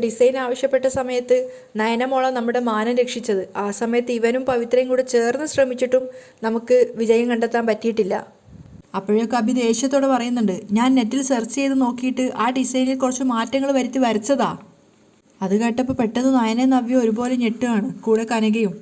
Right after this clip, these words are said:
അപ്പോഴേക്കും അഭി പറയുന്നുണ്ട്, "അത് അമ്മ ആരും അറിയാതെ ഇവിടെ കൊണ്ടുവന്ന് വെച്ചതാ." അപ്പോൾ ജലജ വീണ്ടും പറയാണ്, "അതാണ് സത്യം." പക്ഷേ മുത്തശ്ശി അപ്പോഴും പറയുന്നുണ്ട്, "വിശ്വസിക്കാൻ പറ്റുന്നില്ല." "പിന്നെ എങ്ങനെയാ ആ ഡിസൈൻ കൃത്യസമയത്ത് ടേബിളിൽ എത്തിയത്?"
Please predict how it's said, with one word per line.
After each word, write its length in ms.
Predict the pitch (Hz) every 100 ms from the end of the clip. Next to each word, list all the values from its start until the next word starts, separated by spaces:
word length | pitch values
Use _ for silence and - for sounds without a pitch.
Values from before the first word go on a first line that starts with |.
| - - _ 202
അപ്പോഴേക്കും 460 | 202 208 226 226
അഭി 160 | 240 226
പറയുന്നുണ്ട്, 560 | 254 240 240 240 196 -
"അത് 240 | 185 214 247
അമ്മ 460 | 226 220 247 240
ആരും 360 | 196 208 233 269
അറിയാതെ 240 | 254 240 254
ഇവിടെ 160 | 233
കൊണ്ടുവന്ന് 440 | 240 247 233 233 233
വെച്ചതാ." 480 | 214 214 226 190 185 - _ _ -
അപ്പോൾ 140 | 190
ജലജ 340 | 196 220 214 226
വീണ്ടും 380 | 247 233 254
പറയാണ്, 540 | 254 226 220 214 185 190 -
"അതാണ് 420 | 247 269 247 254
സത്യം." 480 | 262 226 240 190 - -
പക്ഷേ 220 | 190 214
മുത്തശ്ശി 400 | 214 214 226 220
അപ്പോഴും 360 | 247 247 262 277
പറയുന്നുണ്ട്, 460 | 262 262 262 214 180
"വിശ്വസിക്കാൻ 540 | 208 208 269 262 277 269
പറ്റുന്നില്ല." 560 | 220 220 220 180 - - _ - _ _ _
"പിന്നെ 260 | 233 240 294
എങ്ങനെയാ 440 | 277 285 285 277 285 -
ആ 100 | 220
ഡിസൈൻ 380 | 247 240 269 269
കൃത്യസമയത്ത് 720 | 262 233 285 294 269 262 269
ടേബിളിൽ 380 | 247 220 233 269
എത്തിയത്?" 560 | 247 247 254 240 240